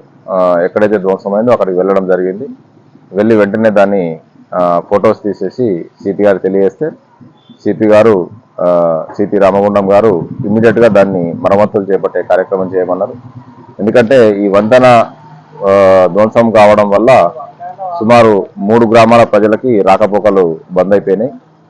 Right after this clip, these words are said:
మరి దాన్ని ఇమ్మీడియట్‌గా మరమ్మతులు చేపట్టి స్థానికంగా ఉన్న ఒక జేసీబీ తీసుకొచ్చి విలేజర్ సాయంతో ఆ లో లెవెల్ వంతెనని రిపేర్ చేయడం జరిగింది. ఈ తాత్కాలిక మరమ్మతులు చేసేసి మళ్ళీ రాకపోకలు పునరుద్ధ-, పునరుద్ధరించడం జరిగింది.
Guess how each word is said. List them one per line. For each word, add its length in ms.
మరి 120
దాన్ని 460
ఇమ్మీడియట్‌గా 440
మరమ్మతులు 560
చేపట్టి 600
స్థానికంగా 560
ఉన్న 120
ఒక 120
జేసీబీ 380
తీసుకొచ్చి 540
విలేజర్ 360
సాయంతో 680
ఆ 560
లో 180
లెవెల్ 260
వంతెనని 400
రిపేర్ 280
చేయడం 260
జరిగింది. 400
ఈ 140
తాత్కాలిక 500
మరమ్మతులు 480
చేసేసి 580
మళ్ళీ 220
రాకపోకలు 720
పునరుద్ధ-, 340
పునరుద్ధరించడం 680
జరిగింది. 400